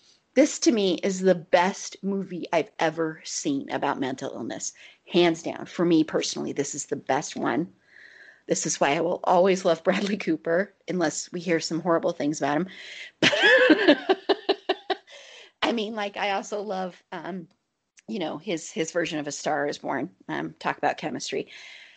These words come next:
But yeah, I just, I just think this is just, I just, I watched it over and over again in the theater. Um, I went and saw it when I got out of the hospital.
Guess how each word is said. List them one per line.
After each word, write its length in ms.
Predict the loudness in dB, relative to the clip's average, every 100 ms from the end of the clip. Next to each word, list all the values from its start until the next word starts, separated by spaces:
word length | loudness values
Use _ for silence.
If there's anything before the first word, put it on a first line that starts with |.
| _ _ _ _ _ _ 2
But 240 | 2 4
yeah, 160 | 4 6
I 120 | 4
just, 320 | 0 -4 -8 -8
I 100 | -6
just 260 | -6 -6
think 240 | -4 -4 -6 _ _ _
this 200 | -12 -10
is 100 | -12
just, 480 | -10 -8 -10 -12 -18 _ _
I 120 | -8 -8
just, 260 | -8 -12 -14 _
I 160 | -2 -2 -8 -10
watched 440 | -2 0 0 0
it 100 | 0
over 200 | 0 -2
and 80 | -2
over 120 | -4
again 140 | -4 -6
in 80 |
the 80 | -6
theater. 640 | -2 0 4 6 6 4 -2 -16 -20 -20 -20 _ _ -4
Um, 640 | 0 2 2 2 0 -4 0
I 140 | 2
went 340 | 2 6 6 6
and 140 | 0
saw 360 | -2 0 4 4
it 100 | 2
when 120 | 2
I 80 | 4
got 160 | 4
out 80 | 4
of 60 | 4
the 80 | 2
hospital. 720 | -2 -4 -2 -2 0 0